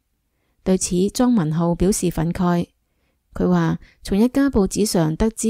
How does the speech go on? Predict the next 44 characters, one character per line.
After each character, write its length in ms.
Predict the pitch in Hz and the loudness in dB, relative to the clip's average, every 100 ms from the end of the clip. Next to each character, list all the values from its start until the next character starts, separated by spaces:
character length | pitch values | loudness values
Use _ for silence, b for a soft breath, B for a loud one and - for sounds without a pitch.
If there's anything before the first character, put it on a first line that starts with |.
| 226 | 0
喺 200 | 190 165 | 0 -2
香 240 | 196 254 | 0 0
港 220 | 240 151 190 | 2 0 0
嘅 180 | 185 | 0
家 220 | - 214 220 | 0 -2 0
人 240 | 160 147 | 0 -2
受 160 | 165 151 | -2 0
到 140 | 170 | 2
威 180 | 185 196 | 2 0
脅， 260 | 175 165 - b b - | 0 -2 -4 b b 0
呢 60 | 226 | 0
個 120 | 202 | 2
令 200 | 165 156 | 0 0
佢 240 | 170 165 | 0 0
非 180 | - 220 | 2 0
常 220 | - 147 | 0 -2
失 160 | - 202 | -2 -2
望。 280 | 185 151 151 - _ _ _ - | 0 0 -2 -8 _ _ _ -10
佢 160 | - 208 | 0 2
抨 200 | 196 156 | 2 2
擊 120 | 226 - | -2 -2
咗 220 | 165 180 | 0 0
政 180 | 175 175 | -2 -4
府 220 | 160 170 | -6 -4
嘅 180 | 180 170 | -2 0
不 100 | 196 | -2
作 220 | - 156 | -2 -4
為， 340 | 147 143 147 - _ _ _ | -2 -4 -6 -10 _ _ _
並 160 | 165 160 | -6 -4
且 160 | 175 | -2
表 160 | 185 185 | 0 -2
示 320 | - 165 170 b b | -2 -2 -4 b b
涉 160 | - 240 | -4 -4
及 160 | 220 | -2
呢 200 | 214 254 | 0 2
啲 140 | 269 262 | 2 0
活 120 | 170 | 0
動 240 | - 160 | 0 -2
嘅 180 | 160 175 | 0 -2
中 200 | - 233 | 0 0
共 180 | 233 156 | 0 -2
外 140 | 151 151 | -2 -2
交 180 | 196 | -2
官 300 | 202 196 196 | 0 0 -2